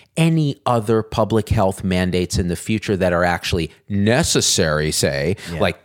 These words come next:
Speaker 1: childhood vaccines or something like that? How is that gonna affect perception, public perception of this? Now it becomes a sociological crisis because there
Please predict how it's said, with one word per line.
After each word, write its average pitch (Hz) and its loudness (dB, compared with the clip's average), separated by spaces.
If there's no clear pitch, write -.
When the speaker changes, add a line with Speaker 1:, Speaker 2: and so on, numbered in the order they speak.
Speaker 1:
childhood 85 0
vaccines 87 -2
or 90 -4
something 90 -6
like 85 -6
that? 85 -2
How 190 0
is 196 0
that 135 0
gonna 113 0
affect 110 -2
perception, 120 -2
public 104 -2
perception 117 -2
of 90 -2
this? 87 -6
Now 117 0
it 180 -2
becomes 123 -2
a 98 0
sociological 95 0
crisis 139 0
because 127 0
there 131 0